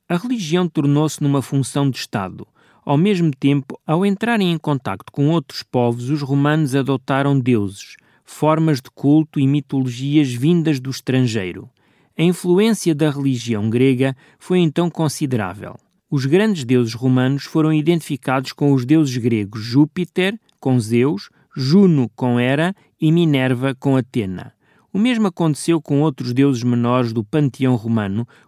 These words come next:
como Ceres, Liber, Proserpina e Diana, que foram identificados como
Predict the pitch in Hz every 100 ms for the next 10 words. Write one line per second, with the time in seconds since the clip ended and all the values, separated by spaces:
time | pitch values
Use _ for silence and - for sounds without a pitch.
0 | _ - 127 117 - - 123 139 156 -
1 | _ _ 123 127 127 127 139 147 _ _
2 | 156 165 151 160 143 - 127 131 143 190
3 | _ 165 147 139 107 95 92 92 _ _
4 | _ - 147 185 190 180 165 165 180 -
5 | 147 - 156 131 139 - - 147 143 147